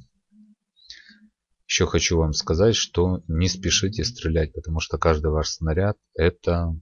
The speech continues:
ваша жизнь. Если вы промажете, то ответный выстрел по вам может быть для вас уже смертельным.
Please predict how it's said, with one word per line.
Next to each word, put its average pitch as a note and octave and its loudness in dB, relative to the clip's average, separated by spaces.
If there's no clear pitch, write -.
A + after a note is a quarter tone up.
ваша E2 4
жизнь. D#2 0
Если E2 0
вы D#2+ 2
промажете, E2 0
то D#2 -2
ответный F2+ 0
выстрел F2 0
по E2 -2
вам E2 2
может E2 0
быть D2 -2
для D#2 0
вас D2+ 0
уже D2 -2
смертельным. D2+ -2